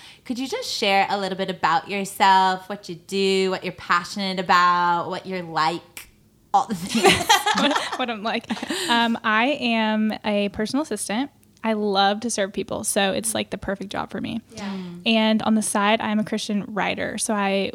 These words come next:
Speaker 2: witness to women over Instagram, my blog,
Speaker 1: Yeah.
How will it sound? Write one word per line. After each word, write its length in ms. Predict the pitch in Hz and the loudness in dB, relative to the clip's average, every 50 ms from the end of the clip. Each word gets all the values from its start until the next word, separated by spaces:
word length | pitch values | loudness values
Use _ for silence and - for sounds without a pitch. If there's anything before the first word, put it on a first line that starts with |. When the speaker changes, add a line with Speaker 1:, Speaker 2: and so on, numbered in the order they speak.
| 220 220 - _ _ _ | -10 -16 -16 _ _ _
Speaker 2:
witness 440 | 226 220 208 - 214 208 214 208 - | 2 2 4 4 2 2 2 0 -2
to 120 | - 240 | -2 0
women 400 | 208 208 202 202 196 190 196 190 - _ _ _ _ _ _ - | 0 2 2 2 0 -2 -4 -4 -6 _ _ _ _ _ _ -2
over 140 | 220 - - | -2 0 2
Instagram, 520 | 220 277 277 - - 285 277 277 277 277 262 | 2 2 2 2 0 0 2 4 6 6 4
my 140 | 226 196 196 | 4 2 -2
blog, 760 | 190 - 220 240 240 233 233 233 233 233 233 233 233 233 233 | -2 0 2 2 4 4 4 4 4 4 4 2 2 0 -2
Speaker 1:
Yeah. 100 | 247 - | -6 -8